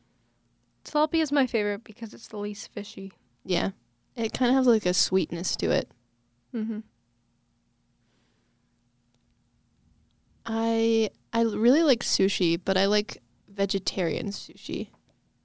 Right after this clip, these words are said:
Speaker 2: It's got, like, carrots and cucumbers and avocado and just, like, rice and seaweed.
Speaker 1: That sounds good. The reason I don't eat sushi is 'cause I don't like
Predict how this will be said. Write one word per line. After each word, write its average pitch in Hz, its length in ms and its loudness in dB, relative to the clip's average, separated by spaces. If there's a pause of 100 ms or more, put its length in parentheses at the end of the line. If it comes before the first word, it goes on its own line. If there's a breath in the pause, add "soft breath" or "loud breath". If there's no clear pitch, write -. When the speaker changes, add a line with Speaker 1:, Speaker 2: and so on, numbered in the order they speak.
(2750)
Speaker 2:
It's - 100 -20
got, - 180 2
like, 196 360 0
carrots 190 340 2
and 185 120 -2
cucumbers 185 640 0
and 175 140 -2
avocado 175 840 0
and 180 140 -2
just, 180 200 -4
like, 170 140 -4
rice 170 340 -2
and 185 100 -12
seaweed. 196 440 -6 (480 soft breath)
Speaker 1:
That 330 140 -6
sounds 403 200 -6
good. 214 240 -8 (580 soft breath)
The 285 120 0
reason 330 260 -4
I 339 100 0
don't 269 280 -2 (400)
eat 247 180 -4
sushi 233 440 -6
is 208 120 -8
'cause 214 200 -10
I 202 120 -6
don't 208 220 -8
like 196 300 -10